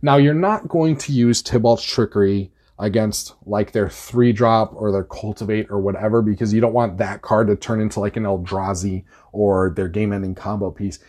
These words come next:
You're going to use this against their game-ending combo piece, or at the competitive E D H levels, you're, you can almost freely use this,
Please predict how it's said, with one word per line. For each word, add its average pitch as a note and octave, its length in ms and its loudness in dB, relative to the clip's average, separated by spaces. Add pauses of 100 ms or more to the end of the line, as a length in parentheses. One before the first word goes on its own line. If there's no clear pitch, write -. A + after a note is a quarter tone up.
(160)
You're A#2+ 140 -2
going B2 200 2
to A2+ 100 -6
use D#3+ 460 6
this G2+ 440 -8
against G#2+ 380 -6
their F#2+ 80 -6
game-ending G2 460 -6
combo F#2+ 280 -8
piece, F#2+ 320 -10 (300)
or D#3+ 360 2
at C3 220 -2
the A#2+ 160 -2
competitive B2+ 640 2
E A2+ 80 0
D G2+ 160 0
H G2 220 -2
levels, F#2 480 -4 (120)
you're, G#2+ 380 -6
you G#2 80 -8
can A#2+ 200 -4
almost A#2+ 420 -4
freely D3 420 4
use F#3 260 0
this, - 380 -8